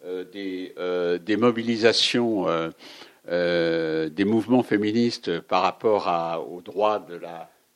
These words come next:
de la, de la sphère privée, pour pas dire la famille, euh, euh, est très signifi-, très significatif de ce point de vue-là. C'est, on voit bien comment, euh, les femmes sont pas simplement préoccupées de leur liberté individuelle.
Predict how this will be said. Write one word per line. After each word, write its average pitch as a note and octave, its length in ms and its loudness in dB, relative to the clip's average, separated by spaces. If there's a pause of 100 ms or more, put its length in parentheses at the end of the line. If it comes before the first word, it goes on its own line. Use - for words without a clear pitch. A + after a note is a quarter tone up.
(240)
de - 80 -18
la, F#2 100 -10 (160)
de G#2 60 -12
la G2 100 -8
sphère - 280 -10
privée, A2 340 -10
pour - 200 -18
pas G2 140 -8
dire G2 180 -6
la F2 100 -10
famille, D#3+ 480 -2 (480)
euh, G#2 580 6 (760)
euh, - 380 0
est B2+ 140 2
très F3+ 120 6
signifi-, D#3 480 -4 (280)
très D#3+ 120 -4
significatif D#3 680 -8
de A2 80 -10
ce - 80 -16
point G#2+ 80 -6
de G2 80 -10
vue-là. F#2+ 160 -2
C'est, - 140 -4
on A#2+ 120 0
voit A#2+ 200 6
bien F#3 200 2
comment, D#3+ 580 6 (560)
euh, G#2 240 4
les B2 140 4
femmes F3+ 220 6
sont E3 160 2
pas - 360 2 (140)
simplement D3 400 4
préoccupées C#3 420 0
de A2 80 0
leur A2 160 4
liberté C3 680 2
individuelle. A#2 600 -6